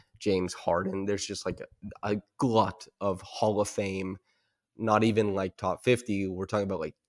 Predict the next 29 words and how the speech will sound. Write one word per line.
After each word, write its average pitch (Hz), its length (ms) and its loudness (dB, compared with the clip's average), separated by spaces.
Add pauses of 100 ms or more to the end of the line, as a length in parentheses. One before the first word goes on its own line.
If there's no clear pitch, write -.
top - 360 -2 (200)
tw-, - 360 -8
thirty 113 600 0 (140)
players 127 420 2
of 110 120 0
all 107 120 4
time. 101 440 -2 (380)
Some 110 420 0
guys 98 460 -2
will 95 160 -4
have 95 220 -6
a 92 60 -6
chance 95 360 -6
at - 120 -6
top 92 300 0
ten 98 360 -4 (140)
there. 110 360 0 (440)
Um, 98 500 2 (120)
incredible 120 580 6
players 92 400 -2
that 95 120 -4
he's 104 160 0
always 98 220 0
been 98 160 -4
able 92 160 -4
to 85 80 -4
play 92 180 -6
off - 200 -10
of. 85 120 -8